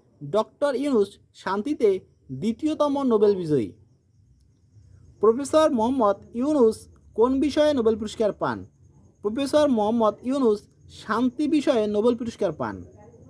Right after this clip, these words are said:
নিচের কোন বিজ্ঞানী পদার্থ ও রসায়ন শাস্ত্রে মোট দুবার নোবেল পুরস্কার লাভ করেন? পদার্থ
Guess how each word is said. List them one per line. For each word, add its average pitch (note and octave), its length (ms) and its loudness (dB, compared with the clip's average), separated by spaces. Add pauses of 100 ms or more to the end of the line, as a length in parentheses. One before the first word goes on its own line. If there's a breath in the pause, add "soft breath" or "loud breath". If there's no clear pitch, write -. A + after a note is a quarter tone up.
(1900 loud breath)
নিচের C4 480 2
কোন B3 320 4
বিজ্ঞানী A3 540 0 (280)
পদার্থ B3 460 0 (220)
ও G#3 140 2
রসায়ন C4+ 460 -2
শাস্ত্রে B3+ 480 -4 (300)
মোট A#3 220 4
দুবার A3+ 440 2
নোবেল A3+ 280 -2
পুরস্কার C4 320 -4
লাভ G#3 220 0 (100)
করেন? A#2 320 -6 (460)
পদার্থ B3 480 0